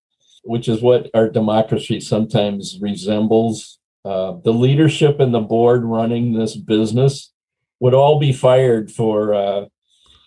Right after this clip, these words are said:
either failing to know what these things are or for consistently failing to reveal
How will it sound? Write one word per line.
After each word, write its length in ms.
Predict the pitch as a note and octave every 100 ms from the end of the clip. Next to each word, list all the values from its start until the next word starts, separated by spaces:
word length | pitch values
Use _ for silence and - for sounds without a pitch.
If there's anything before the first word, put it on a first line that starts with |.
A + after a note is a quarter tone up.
| _ _ _ _ _ -
either 280 | C3 C#3+ B2+
failing 520 | C3+ C#3 D3 C#3+ C3+
to 120 | C3+
know 300 | B2+ C#3 C#3
what 240 | C#3 C#3
these 260 | C#3 C3 -
things 360 | - C#3 C#3 A#2+
are 540 | B2+ B2+ B2+ C3 C#3+ - -
or 160 | A#2
for 180 | - A2+
consistently 840 | - A2+ - C3+ - C3+ - A2+ G#2+
failing 560 | - A#2 A#2+ B2 A#2
to 200 | A2 A2+
reveal 1000 | G#2+ G2+ G2 F2+ A2 A#2 A2+ G2 F#2 G2+